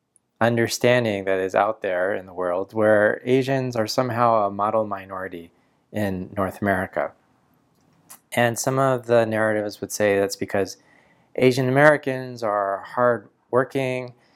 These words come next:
they're diligent, they take care of their family, and, uh, they, and as a result, they are more educated, more successful. And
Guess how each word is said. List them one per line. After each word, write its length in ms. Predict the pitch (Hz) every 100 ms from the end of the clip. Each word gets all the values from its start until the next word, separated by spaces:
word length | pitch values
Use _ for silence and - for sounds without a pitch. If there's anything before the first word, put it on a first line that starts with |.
| _ -
they're 100 | 101
diligent, 960 | 110 135 135 123 120 117 113 110 - _ _ _
they 200 | 113 104
take 220 | 98 110
care 220 | - 107 104
of 60 |
their 160 | 104 98
family, 680 | - 123 117 113 110 113 - _ _ _ _ -
and, 720 | - 107 101 101 101 98 95 -
uh, 380 | 98 98 92 98 -
they, 560 | 120 113 110 110 113 117
and 160 | 113
as 140 | 110 113
a 60 |
result, 540 | 113 113 139 165 151 - _ -
they 480 | 117 113 107 107 - -
are 460 | 110 107 101 95
more 200 | 107 110
educated, 560 | 123 113 120 113 110 104
more 200 | 104 101
successful. 640 | - - 101 - 90 - _ _ _ _ _ _ _ _ _ _ _ -
And 420 | 123 120 120